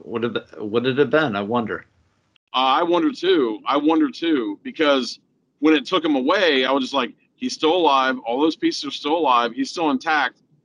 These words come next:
Speaker 2: He's being translated into," so, like, my mind, it was like the Grinch's heart. My mind just exploded inside my skull, and I looked over and threw open my mom's popcorn.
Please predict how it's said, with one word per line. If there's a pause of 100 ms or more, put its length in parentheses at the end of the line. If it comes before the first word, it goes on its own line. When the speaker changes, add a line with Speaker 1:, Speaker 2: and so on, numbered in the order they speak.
(140)
Speaker 2:
He's
being
translated
into," (720)
so,
like,
my
mind, (300)
it
was
like
the
Grinch's
heart. (640)
My
mind
just
exploded
inside
my
skull, (560)
and
I
looked
over (720)
and
threw
open
my
mom's
popcorn.